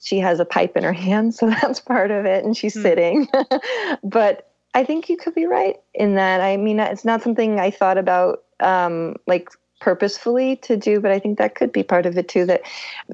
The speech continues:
Speaker 1: as she relates more, like, fully and more groundedly to, to other people, um, I don't think she's done a lot of that. I think that Everett was her savior, but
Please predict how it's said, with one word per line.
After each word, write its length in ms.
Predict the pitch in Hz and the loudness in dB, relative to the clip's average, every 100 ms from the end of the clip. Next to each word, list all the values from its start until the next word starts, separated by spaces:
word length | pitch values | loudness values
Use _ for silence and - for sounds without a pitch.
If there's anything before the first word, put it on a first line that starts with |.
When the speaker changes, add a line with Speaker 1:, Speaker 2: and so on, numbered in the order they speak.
| - 214 | 0 2
Speaker 1:
as 140 | 214 | 2
she 120 | 254 | 0
relates 400 | 190 156 170 170 | 2 2 0 -2
more, 420 | 196 170 170 175 - _ _ | -2 0 0 -4 -12 _ _
like, 240 | - 170 - | 0 0 -2
fully 640 | - - - 170 165 165 160 | -20 -20 -4 0 2 2 0
and 100 | 156 | -2
more 140 | 160 | -2
groundedly 640 | 156 151 156 156 156 151 151 | 0 0 0 -2 0 -2 -2
to, 580 | - 165 151 147 147 - _ _ - | -4 0 2 2 0 -4 _ _ -4
to 140 | 156 | 0
other 120 | 151 | 2
people, 720 | 156 - 156 147 147 156 - - _ | 0 -2 0 2 2 0 -6 -20 _
um, 400 | 156 160 156 147 - _ | 0 2 0 -4 -10 _
I 100 | 285 | -2
don't 200 | 466 466 | 0 0
think 180 | - 311 | -2 -2
she's 300 | - 220 175 | -2 -4 0
done 240 | 156 160 | 0 2
a 100 | 170 | 0
lot 260 | 190 202 196 | 0 0 0
of 160 | 196 190 | -2 0
that. 220 | 190 180 | 0 2
I 140 | 170 | 0
think 400 | 180 _ 196 180 | -2 _ -4 -4
that 320 | - 170 156 - | 0 2 0 -2
Everett 440 | - 190 196 214 - | 0 2 2 0 2
was 400 | 185 170 - - _ | 0 -2 -8 -20 _
her 580 | - - 170 165 165 185 _ _ _ _ _ | -6 0 2 2 -2 -6 _ _ _ _ _
savior, 680 | - 156 156 175 196 - - - | -4 -2 0 0 0 -2 -4 -2
but 300 | 180 170 - | 2 2 0